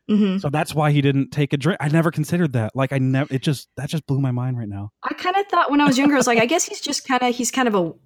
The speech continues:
Speaker 1: a weirdo, you know? He's just
Speaker 2: Yeah.
Speaker 1: like, 'I
Speaker 2: That's
Speaker 1: don't
Speaker 2: what
Speaker 1: even
Speaker 2: Red
Speaker 1: need
Speaker 2: says
Speaker 1: it.'"
Speaker 2: more or less, like, "Oh, I
Speaker 1: Yeah.
Speaker 2: just wanted to be alive," or whatever.
Speaker 1: Yeah. <laughs> Yeah. Yeah, exactly. I,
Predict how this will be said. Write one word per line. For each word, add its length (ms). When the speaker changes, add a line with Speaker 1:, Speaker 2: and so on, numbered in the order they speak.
Speaker 1:
a 40
weirdo, 680
you 80
know? 240
He's 160
just 220
Speaker 2:
Yeah. 60
Speaker 1:
like, 240
'I 80
Speaker 2:
That's 120
Speaker 1:
don't 140
Speaker 2:
what 40
Speaker 1:
even 40
Speaker 2:
Red 80
Speaker 1:
need 120
Speaker 2:
says 200
Speaker 1:
it.'" 60
Speaker 2:
more 140
or 40
less, 340
like, 120
"Oh, 40
I 40
Speaker 1:
Yeah. 280
Speaker 2:
just 180
wanted 220
to 60
be 140
alive," 520
or 120
whatever. 440
Speaker 1:
Yeah. 220
<laughs> 80
Yeah. 220
Yeah, 200
exactly. 680
I, 260